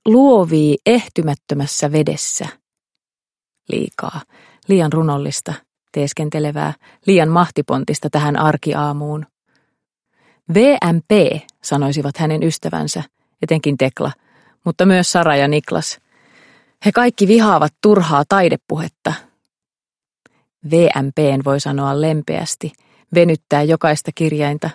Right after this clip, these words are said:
ja jättää niiden väliin ilmaa. V M P. Tai sitten sillä voi täystyrmätä kuin jättimäisellä lekalla.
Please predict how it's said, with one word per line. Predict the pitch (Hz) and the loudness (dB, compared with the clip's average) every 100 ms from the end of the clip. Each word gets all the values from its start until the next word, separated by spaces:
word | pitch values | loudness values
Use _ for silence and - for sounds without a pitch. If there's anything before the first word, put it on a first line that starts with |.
| _ | _
ja | 165 | 2
jättää | 160 156 151 151 | 4 2 -2 -2
niiden | 156 151 151 | 0 0 2
väliin | 156 151 147 | 2 2 0
ilmaa. | 175 151 143 - - 160 _ _ _ _ _ _ _ - 143 | -2 -2 -4 -6 -8 -10 _ _ _ _ _ _ _ -12 -6
V | 135 135 151 - _ _ _ _ - - 143 | -6 -6 -12 -18 _ _ _ _ -12 -6 -6
M | 151 151 _ _ _ _ _ _ | -6 -10 _ _ _ _ _ _
P. | - 175 170 175 _ _ _ _ _ _ _ _ _ _ | 0 0 0 -6 _ _ _ _ _ _ _ _ _ _
Tai | 240 240 | 2 4
sitten | 302 - 214 | 4 4 4
sillä | 220 214 | 4 4
voi | 226 233 | 4 2
täystyrmätä | 311 254 - 240 185 156 - - | 2 0 2 2 4 0 -4 -2
kuin | 180 185 | 0 2
jättimäisellä | 220 - 175 165 170 170 175 | 0 -2 -2 -2 0 0 2
lekalla. | 180 - 76 - | 0 -2 -8 -10